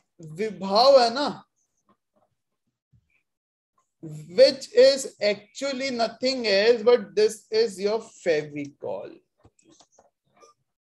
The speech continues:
Fevicol पता है क्या होता है?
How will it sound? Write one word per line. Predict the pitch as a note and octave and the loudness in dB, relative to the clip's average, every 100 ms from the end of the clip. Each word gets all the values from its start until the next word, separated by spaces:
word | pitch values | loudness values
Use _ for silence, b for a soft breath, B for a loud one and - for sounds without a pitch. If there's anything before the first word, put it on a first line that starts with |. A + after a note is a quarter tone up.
| _ _ _ _ _ _ _ _ _ _ _ _ _ _ _ _ _ _ _ _ - | _ _ _ _ _ _ _ _ _ _ _ _ _ _ _ _ _ _ _ _ -2
Fevicol | G#3+ A3 B3 B3 C4 C4 | 0 0 0 4 4 4
पता | B3+ | 4
है | C4+ | 2
क्या | B3+ B3+ | 2 0
होता | A#3 B3+ | 0 0
है? | C#4 | 0